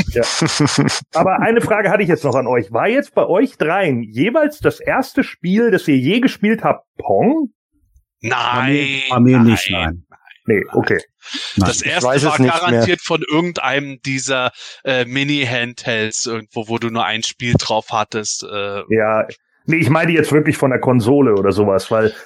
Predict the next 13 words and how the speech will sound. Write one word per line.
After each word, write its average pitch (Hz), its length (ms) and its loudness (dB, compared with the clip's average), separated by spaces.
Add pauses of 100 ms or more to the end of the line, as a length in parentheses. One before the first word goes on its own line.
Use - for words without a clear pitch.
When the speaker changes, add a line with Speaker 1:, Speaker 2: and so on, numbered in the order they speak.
Speaker 1:
die 135 60 4
meisten 143 380 2
Leute 151 280 4
wissen 165 280 0
ja 113 160 2
häufig 113 380 0
gar 117 200 0
nicht, 104 180 0
was 123 200 0
ihr 120 160 0
erstes 113 360 -2
Spiel 113 380 2
war. 98 240 0